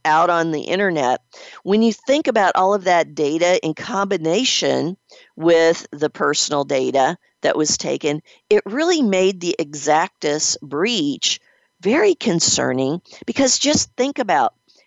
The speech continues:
how this information can then be used by cyber criminals to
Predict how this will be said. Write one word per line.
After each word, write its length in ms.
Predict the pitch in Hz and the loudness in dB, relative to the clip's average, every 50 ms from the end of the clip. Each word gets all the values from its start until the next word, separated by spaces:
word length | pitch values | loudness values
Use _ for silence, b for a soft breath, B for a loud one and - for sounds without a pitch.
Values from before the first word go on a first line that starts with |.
| b b - | b b -14
how 260 | - 240 226 240 247 | -8 -4 -2 0 0
this 300 | 240 240 226 226 - - | 2 2 0 0 0 -2
information 920 | 214 214 214 - 220 196 190 180 170 180 202 - - - 165 147 139 151 160 - b b b b b b | -2 -4 -2 -2 -2 -2 0 0 0 0 0 -2 0 0 0 0 0 -2 -4 -8 b b b b b b
can 200 | - 214 170 180 | -4 -2 0 2
then 200 | 180 180 185 185 | 2 2 2 2
be 100 | 170 170 | 0 -2
used 840 | 170 165 160 156 170 220 269 262 185 143 139 147 165 208 - - - _ _ _ _ _ _ _ _ _ _ _ _ _ _ - | -4 -4 0 2 4 4 4 4 4 4 2 2 0 -2 -4 -6 -10 _ _ _ _ _ _ _ _ _ _ _ _ _ _ -8
by 160 | - 180 180 | -2 0 2
cyber 500 | 180 - - 196 175 208 226 226 220 190 | 2 2 2 2 2 2 2 2 0 -2
criminals 720 | - - - 147 131 143 139 127 135 139 147 165 170 - - b b b b b - | -2 -4 -6 -4 -2 -2 -2 0 0 0 0 -2 -2 -6 -8 b b b b b -4
to 420 | - 214 190 185 180 175 165 160 | 0 4 6 6 6 6 4 2